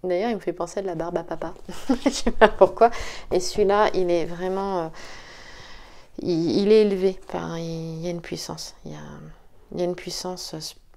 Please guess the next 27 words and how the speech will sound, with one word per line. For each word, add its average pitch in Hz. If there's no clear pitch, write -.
énergétique 175
là-dedans, 170
je 175
te -
dis 160
pas 170
spirituelle. 160
Enfin, 190
en 196
tout -
cas, 208
moi, 226
il 233
m'a 208
ramené, 214
euh, 190
notamment 208
à 196
des 185
anciennes 202
vies 190
aussi. 180
Je 180
trouve 185
qu'il -
y 185
a, 180